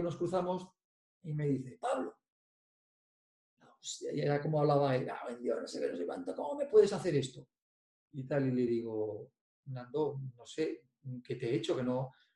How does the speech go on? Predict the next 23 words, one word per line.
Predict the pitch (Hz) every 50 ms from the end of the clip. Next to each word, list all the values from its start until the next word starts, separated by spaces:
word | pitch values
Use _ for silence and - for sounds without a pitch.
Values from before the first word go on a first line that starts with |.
| _ -
¿cómo | - - 269 247
que | 240
qué | - -
me | - -
has | - -
hecho, | - - - 349 -
joder? | - - - - 107 - - - - - _ _ _ _ _ _
Que | - 147
la | 147 156 160
marca | 185 220 240 - 247 240 240
tuya | 247 247 262 254
nos | 262 - 294
ha | 285
metido | 277 247 - 220 196
los | 180 160
dos | 156 143
goles". | 202 294 427 - - - - - - _ _ _ _ _ _ _ _ _ _ _ _ _ _ _ _ -
Y | 156 135
tal, | 131 175 185 -
y | - 160
le | 151 147 139
digo, | 123 127 113 113 110 110 - -
"Nando, | 131 117 117 117 113 - 135 160 170 - -